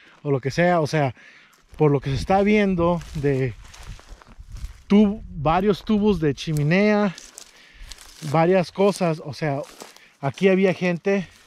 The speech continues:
ya si fuera que si está, es-, esa era una mina,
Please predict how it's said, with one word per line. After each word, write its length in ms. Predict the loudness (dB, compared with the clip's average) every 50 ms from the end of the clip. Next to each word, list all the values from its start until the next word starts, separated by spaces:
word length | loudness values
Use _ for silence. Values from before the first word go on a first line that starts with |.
| -20 -20 -20 -16 -6
ya 160 | -2 -2 -2
si 140 | 0 -2 -4
fuera 500 | -2 0 2 2 4 4 4 2 2 0 -4 -12 -20 -20 -20 -18 -16 -16 -16 -16 -18 -20 -20 -6 -4
que 100 | -4 -4
si 100 | -4 -6
está, 240 | -4 -2 -4 -4 -2 _
es-, 160 | -8 -8 -6 -6
esa 240 | -6 -2 0 2
era 80 | 2 2
una 140 | 2 2 2
mina, 480 | 2 4 4 4 2 2 0 -2 -4